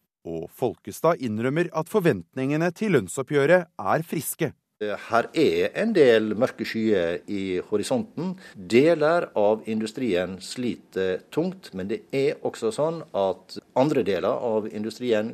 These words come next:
Speaker 2: går godt, har god lønnsevne, og derfor må det være, eh, balanse mellom det som skjer i privat sektor og det som skjer i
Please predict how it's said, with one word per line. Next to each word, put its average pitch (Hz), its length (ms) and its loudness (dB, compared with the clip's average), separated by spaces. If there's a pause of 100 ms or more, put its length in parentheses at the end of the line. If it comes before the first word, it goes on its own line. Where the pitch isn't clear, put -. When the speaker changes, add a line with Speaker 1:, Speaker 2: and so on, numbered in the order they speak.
Speaker 2:
går 104 220 0
godt, - 400 -4
har 110 180 -4
god 107 300 0
lønnsevne, 104 480 -2 (320)
og 107 100 -4
derfor 98 300 0
må 95 180 0
det 135 140 -4
være, 165 560 0
eh, 135 340 -2
balanse 123 560 -2
mellom 107 380 0
det 117 80 0
som 110 160 -10
skjer 160 340 2
i 113 120 -2
privat 117 360 -2
sektor 139 400 -4 (220)
og 117 80 -4
det 117 100 0
som 98 140 -10
skjer 95 340 -2 (120)
i 87 180 -6